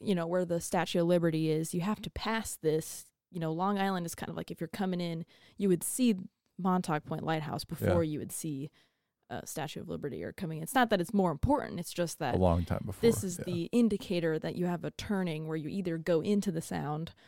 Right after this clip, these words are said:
Speaker 1: or you're going up to Newport or you come to New York City.
Speaker 2: Yeah.
Speaker 1: That's kind of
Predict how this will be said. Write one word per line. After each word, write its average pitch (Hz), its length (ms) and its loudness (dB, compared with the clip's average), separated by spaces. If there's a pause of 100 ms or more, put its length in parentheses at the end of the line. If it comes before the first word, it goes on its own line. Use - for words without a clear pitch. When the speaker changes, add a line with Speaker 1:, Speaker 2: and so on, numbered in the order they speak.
(180)
Speaker 1:
or 165 360 0
you're 165 400 -2
going 175 220 2
up 180 140 0
to 196 100 -2
Newport 175 720 0
or 147 340 -4 (160)
you 170 120 -6
come 165 220 -4
to 170 80 -4
New 160 100 -6
York 147 240 -8
City. - 400 -6
Speaker 2:
Yeah. 98 140 2
Speaker 1:
That's - 540 -8
kind - 220 -10
of - 140 -16